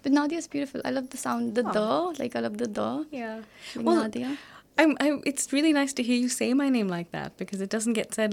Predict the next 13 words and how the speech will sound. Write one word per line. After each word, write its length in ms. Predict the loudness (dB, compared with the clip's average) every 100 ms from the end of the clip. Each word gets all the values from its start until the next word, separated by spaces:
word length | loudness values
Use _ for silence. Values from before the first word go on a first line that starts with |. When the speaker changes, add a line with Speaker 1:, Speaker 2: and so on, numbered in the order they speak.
| -2
Speaker 2:
like 140 | -6
that 200 | -12 -14 -14
here. 260 | -14 -14 -18 _ -4
Speaker 1:
Oh, 220 | -2 0
yeah. 340 | -2 -2 -2 -4
Speaker 2:
Yeah. 120 | -4 -4
Speaker 1:
That's 180 | -4 0
Speaker 2:
There's, 360 | 0 -2 -6 -10
like, 120 | -6
I 40 | 0
have 160 | 0
three 200 | 2 2
different, 260 | 2 0